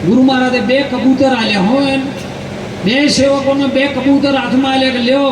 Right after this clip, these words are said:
કોઈ જોતું ન હોય, કોઈ તમને ના જોઈ રહ્યું હોય ને, એ જઈને મારીને આવવાનું છે ઓને."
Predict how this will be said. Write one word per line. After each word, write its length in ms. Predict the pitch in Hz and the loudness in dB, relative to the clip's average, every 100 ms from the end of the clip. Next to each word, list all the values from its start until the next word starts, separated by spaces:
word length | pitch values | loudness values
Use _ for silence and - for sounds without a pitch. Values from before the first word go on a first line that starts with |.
| - | 0
કોઈ 200 | 262 277 | 2 2
જોતું 520 | 185 240 262 277 277 | 2 0 2 2 2
ન 40 | 277 | 2
હોય, 520 | 262 202 269 269 208 - - | 2 2 2 2 0 -6 -4
કોઈ 180 | 262 294 | 0 2
તમને 400 | 294 247 277 285 | 2 2 2 4
ના 260 | 240 226 269 220 | 2 2 0 2
જોઈ 200 | 277 277 | 4 4
રહ્યું 220 | 277 254 | 4 4
હોય 100 | 269 | 4
ને, 80 | 254 | 4
એ 200 | 269 254 | 2 2
જઈને 400 | 262 262 262 262 | 0 0 0 0
મારીને 600 | 226 220 233 254 262 240 | 0 0 -2 0 0 0
આવવાનું 440 | 240 240 233 220 | -2 -4 -2 0
છે 140 | 185 | 2
ઓને." 300 | 214 170 143 | 2 0 -2